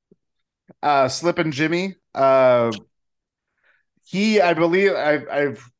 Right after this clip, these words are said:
in my readings, they explored trying to buy the Timberwolves when those were, that was up for sale by Glenn Taylor. Of course, obviously that went to, uh, Mark Lore, I believe his name is, and,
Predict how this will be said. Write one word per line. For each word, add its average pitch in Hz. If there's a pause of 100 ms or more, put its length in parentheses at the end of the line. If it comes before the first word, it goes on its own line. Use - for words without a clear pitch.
in 139
my 131
readings, 143 (100)
they 123
explored 123
trying 117
to 110
buy 107
the 101
Timberwolves 135
when 104
those 101
were, 104 (200)
that 104
was 107
up 117 (140)
for 117
sale 123
by 98
Glenn 95
Taylor. 117 (160)
Of 104
course, 101
obviously 98
that 95
went 92
to, 95 (800)
uh, 95
Mark 113
Lore, 156
I 302
believe 262
his 262
name 247
is, 247
and, 110